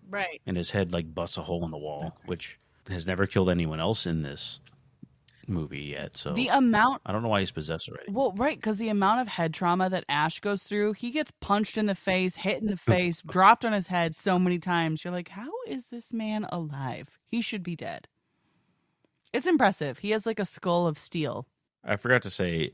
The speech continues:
Speaker 2: Henrietta is played by Lou Hancock, so I just wanna sneak that in there, 'cause she gets her little screen time there.
Speaker 1: Yeah.
Speaker 2: Okay, Ed gets possessed. He's floating around. Ed, like, rushes over and he bites Bobby Joe's hair.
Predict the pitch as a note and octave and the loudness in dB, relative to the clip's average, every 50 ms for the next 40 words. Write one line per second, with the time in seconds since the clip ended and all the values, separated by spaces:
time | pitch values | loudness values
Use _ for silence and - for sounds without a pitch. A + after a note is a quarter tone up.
0 | _ - - - - A#2 B2 A2 F#2+ F#2+ F2+ F2+ E2 - - F2 E2 D#2+ D#2 D#2+ | _ -18 -6 0 2 4 6 6 6 8 6 6 4 2 -2 -6 -6 -6 -6 -6
1 | D#2 D2+ D2 D2 E2 E2 E2 E2 E2+ F2+ E2 D#2 D#2 D#2 D#2+ D#2+ - - D2 D2 | -6 -6 -6 -6 -6 -4 -4 -2 -2 -2 -4 -4 -6 -6 -6 -8 -8 -6 -6 -6
2 | D#2+ - - - - _ _ _ _ - - - - - - F2 F2 D#2+ D#2+ - | -6 -6 -10 -14 -20 _ _ _ _ -14 -12 -12 -10 -8 -6 -6 -6 -6 -8 -8
3 | - - - - F#2 F2+ - F2 F2 E2+ F2 F2 F2 F2 E2+ F2+ G#2 G#2 - - | -10 -8 -6 -6 -6 -4 -2 0 0 0 0 -2 -4 -4 -4 -4 -4 -6 -10 -16
4 | - _ - - - - - E2+ - - F2+ F2 E2+ E2+ E2 - - - F2 E2+ | -20 _ -20 -18 -12 -10 -10 -10 -10 -8 -6 -6 -6 -6 -8 -10 -12 -12 -12 -12
5 | F2 - E2+ E2 E2 D#2+ E2+ E2 E2+ - - - _ _ _ _ - - - - | -12 -12 -14 -14 -14 -14 -14 -16 -16 -16 -18 -18 _ _ _ _ -20 -20 -20 -20
6 | - - _ _ - - A#2+ - - - - - G2 G#2 G#2 B2 A#2+ - A2+ F#2 | -20 -20 _ _ 0 2 2 2 0 -2 -2 0 2 4 4 4 2 2 0 0
7 | E2+ D2 - - F2+ F2 - - G2 F#2+ G2 G2 F#2+ F2+ D#2+ D2+ C#2+ - - - | 0 0 0 -2 -6 -4 0 2 4 4 6 4 4 2 2 -2 -4 -8 -12 -18
8 | - - - - _ _ _ _ _ _ _ _ _ - A2 C3 D#3 E3 - - | -20 -20 -20 -20 _ _ _ _ _ _ _ _ _ 4 6 6 6 6 2 -4
9 | - - A2 G2+ - - F#2 G2 B2+ - - D#3 B2 B2 A#2+ A#2+ A#2 B2 F#2+ F#2 | -2 0 0 0 0 2 2 4 4 4 4 4 4 4 4 4 4 2 2 4
10 | F#2 F2 D#2 - - E2+ G2 A2+ - - - - - - _ _ _ - F#2 F#2 | 4 2 2 0 -2 -2 -2 -2 -2 -4 -6 -8 -10 -16 _ _ _ -2 0 0
11 | F#2+ G#2 F#2+ G2 G2+ G#2+ G2+ - - F2 F2+ G#2 B2 D3+ E3+ | 0 2 2 4 4 4 2 2 0 0 2 2 2 0 0